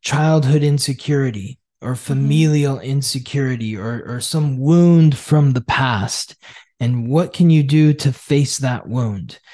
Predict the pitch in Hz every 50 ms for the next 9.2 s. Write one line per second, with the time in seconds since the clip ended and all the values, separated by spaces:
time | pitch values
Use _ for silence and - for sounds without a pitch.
0 | - - _ _ _ - 117 117 127 127 135 135 135 156 156 147 123 - 170 170
1 | 165 156 135 123 127 143 151 156 - _ _ _ _ _ _ _ _ _ - 123
2 | 113 - - - - 135 135 131 131 127 131 131 - 123 120 - - 135 113 -
3 | - - - 170 160 160 156 156 156 156 151 147 139 - 117 120 120 123 135 143
4 | 160 160 160 160 160 156 143 131 - - _ _ _ _ _ _ _ _ _ 135
5 | 123 117 139 160 165 160 156 156 156 156 156 156 139 123 120 - - 127 107 -
6 | - - 156 160 156 156 156 156 151 151 147 135 - _ _ 117 113 - - -
7 | 156 151 - - 160 160 156 156 151 151 151 151 147 - _ _ _ _ _ _
8 | - 110 123 147 156 160 156 - 160 151 - - 160 156 156 151 151 147 151 151
9 | 147 147 -